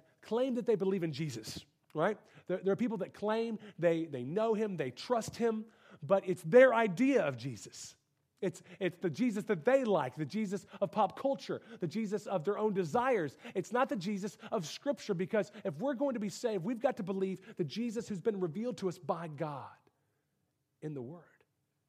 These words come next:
We don't get to make him up. We don't get to come up with a Jesus of our own liking to believe in. No, God has already told us who this Jesus is, and we must believe him. We must believe in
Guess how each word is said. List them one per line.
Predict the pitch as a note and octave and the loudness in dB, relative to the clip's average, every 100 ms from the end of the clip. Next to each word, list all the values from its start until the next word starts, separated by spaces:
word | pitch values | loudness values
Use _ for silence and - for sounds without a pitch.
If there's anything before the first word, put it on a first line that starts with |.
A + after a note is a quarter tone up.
| _ _ _ _ _ _ - | _ _ _ _ _ _ -6
We | F#3+ | -4
don't | A3 | -2
get | F3+ G3 | -4 -4
to | E3 C3 - | -6 -8 -8
make | B2 D#3 C#3+ | -8 -8 -8
him | D#3+ C3 - | -10 -10 -10
up. | D#3+ - | -14 -8
We | D3 | -6
don't | E3 | -6
get | D#3 | -8
to | D3+ | -10
come | - E3 | -8 -6
up | D#3 | -6
with | D3 | -8
a | C3 | -10
Jesus | G#2+ D#3+ D3+ C3+ - - F3+ - | -10 -10 -8 -10 -12 -20 -12 -4
of | D#3 | -4
our | - D3+ C#3+ - - - | -2 -2 -4 -10 -16 -4
own | D#3 D3 | -2 -2
liking | C3 C3 G#3+ - C3 A2 A2+ _ _ | -2 -2 -4 -6 -10 -10 -12 _ _
to | C3 | -10
believe | A#2+ A#2+ A#2 | -6 -6 -6
in. | A#2 - - | -10 -10 -8
No, | D3 | -6
God | A#2+ F3+ | -4 -4
has | G3+ F3+ | -6 -6
already | F3+ E3 | -6 -6
told | - - G3 | -8 -8 -6
us | D#3 - G#3 | -6 -12 -14
who | - F#3+ | -6 -4
this | F#3+ C#3 | -4 -4
Jesus | C#3+ F3+ D#3+ - | -8 -8 -8 -6
is, | G3 E3+ | -4 -4
and | D3+ | -4
we | G3+ | -4
must | G3+ F#3 | -6 -6
believe | E3+ C#3+ F#3 E3 - - _ _ | -8 -6 -6 -6 -10 -20 _ _
him. | - C4+ C4 - _ _ _ _ _ _ _ _ | -8 -6 -6 -10 _ _ _ _ _ _ _ _
We | E3 | -4
must | G3 - | -4 -2
believe | F#3+ G3 F3+ | -4 -4 -4
in | E3+ D3+ | -6 -6